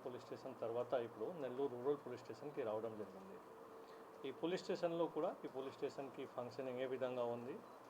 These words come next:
పోలీస్ స్టేషన్ ఈ స్టాఫ్కి ఏమి ఇష్యూస్ ఉంది, పోలీస్ స్టేషన్‌కి క్రైమ్ రికార్డు ఏముంది, పోలీస్ స్టేషన్లో ల్యాండ్ ఆర్డర్ యాక్టివిటీస్ ఏముంది, ప్రతి దానికి సమీక్షించి and పోలీస్ స్టేషన్ స్టాఫ్కి, ఆఫీసర్స్కి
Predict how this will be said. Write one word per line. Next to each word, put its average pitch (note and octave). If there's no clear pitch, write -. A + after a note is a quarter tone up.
పోలీస్ C3+
స్టేషన్ C3
ఈ -
స్టాఫ్కి C#3
ఏమి C3
ఇష్యూస్ B2
ఉంది, B2
పోలీస్ D3+
స్టేషన్‌కి C#3+
క్రైమ్ C#3+
రికార్డు C3
ఏముంది, B2
పోలీస్ D3+
స్టేషన్లో C#3+
ల్యాండ్ B2
ఆర్డర్ C#3
యాక్టివిటీస్ B2
ఏముంది, A#2+
ప్రతి F3
దానికి C#3
సమీక్షించి C3+
and B2
పోలీస్ C#3+
స్టేషన్ C3
స్టాఫ్కి, D3
ఆఫీసర్స్కి B2+